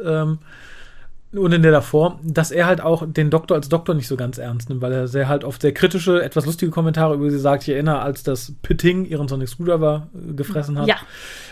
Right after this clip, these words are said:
Speaker 1: Und er sagt, „Na, das war wohl nix, ne?“
Speaker 2: <laughs>
Speaker 1: Insofern hoffe ich da stark drauf, aber ich muss tatsächlich sagen, mh, ich glaub, das kann ich jetzt tatsächlich sagen, weil der Cast erst ein bisschen später ausgestrahlt wird.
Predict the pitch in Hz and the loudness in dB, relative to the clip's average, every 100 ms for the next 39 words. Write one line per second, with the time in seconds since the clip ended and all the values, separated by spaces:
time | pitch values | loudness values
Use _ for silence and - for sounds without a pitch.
0 | - 165 160 165 170 147 131 160 202 202 | -2 2 4 6 4 4 6 8 8 6
1 | - 202 294 285 370 277 262 - 262 214 | 4 2 4 4 4 4 2 2 0 0
2 | 214 - - - - 175 175 180 185 - | -6 -10 -16 -20 -6 0 4 6 4 4
3 | 190 190 185 170 196 202 196 - 165 208 | 2 4 2 2 2 2 -2 0 2 6
4 | 214 170 156 180 190 170 175 175 147 135 | 6 6 2 0 0 0 -2 -2 -2 0
5 | 143 208 233 - 170 170 165 165 165 - | -2 -2 -6 -8 -4 -2 0 -2 -6 -14
6 | _ - 208 - 208 180 180 180 160 151 | _ 2 2 2 0 2 2 0 0 0
7 | 170 170 139 170 151 139 131 117 147 147 | -2 0 2 4 2 2 0 -2 -6 -6
8 | 131 131 127 135 120 120 147 160 - 110 | -6 -6 -6 -6 -4 -4 -4 -8 -8 -8
9 | 107 139 | -2 -2